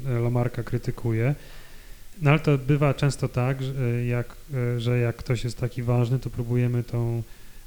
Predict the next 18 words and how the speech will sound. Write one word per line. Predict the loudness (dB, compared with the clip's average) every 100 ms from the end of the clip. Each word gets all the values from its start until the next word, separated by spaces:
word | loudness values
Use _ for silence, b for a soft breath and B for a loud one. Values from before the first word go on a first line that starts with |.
| -8 -2
e, | 0 0
tą | 2 2
i-, | 0 -4 -8
wagę | -2 2 2 0 -2
tej | 0 0
osoby | 0 0 0
trochę | -2 -4 0 0
zmniejszyć, | 0 2 4 4 2 -4
żeby | -4 -2
nie | -2
wyszło, | 0 -2 -2 -2 -2 B B B -4
że, | -2 2 2 0 B B B -16 -10 -8
e, |
powiedział | 0 2 4 2
coś | 0 -6
ciekawego. | 0 2 6 4 4 -2
<laughs> | -4 -8 B B B B B B -2
E, | 0 0